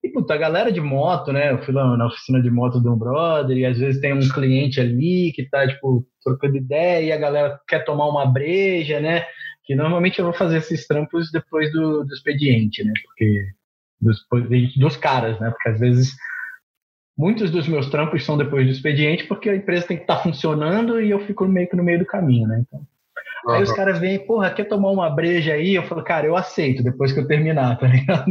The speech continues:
Speaker 1: Porque senão você começa a ficar descuidado, né? Tipo, descuidado, assim, fica meio, e aí você começa a cagar,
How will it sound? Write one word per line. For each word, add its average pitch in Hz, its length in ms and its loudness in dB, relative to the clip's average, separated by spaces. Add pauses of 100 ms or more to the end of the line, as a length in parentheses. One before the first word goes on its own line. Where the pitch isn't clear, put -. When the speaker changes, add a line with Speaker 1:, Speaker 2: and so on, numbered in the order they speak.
(920)
Speaker 1:
Porque 147 240 -2
senão 156 280 0
você 196 140 -2
começa 185 420 0
a - 20 -8
ficar - 200 -2
descuidado, 160 760 -2 (220)
né? 156 220 2
Tipo, 127 440 0 (880)
descuidado, 139 840 0
assim, 147 500 0
fica 165 180 -2
meio, 151 560 0 (220)
e 120 80 0
aí 113 260 2
você 151 280 -2
começa 147 360 -2
a - 40 -8
cagar, 113 440 0